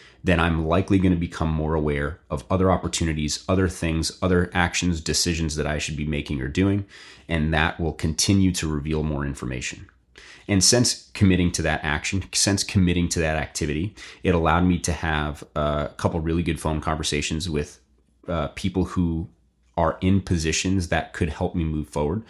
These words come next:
It allowed me to set up another conversation with, with a mentor. It allowed me to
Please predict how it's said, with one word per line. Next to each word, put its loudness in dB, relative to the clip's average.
It 4
allowed 4
me 2
to -4
set 0
up -2
another -2
conversation -2
with, -4
with -2
a 0
mentor. -2
It -2
allowed 0
me 0
to -2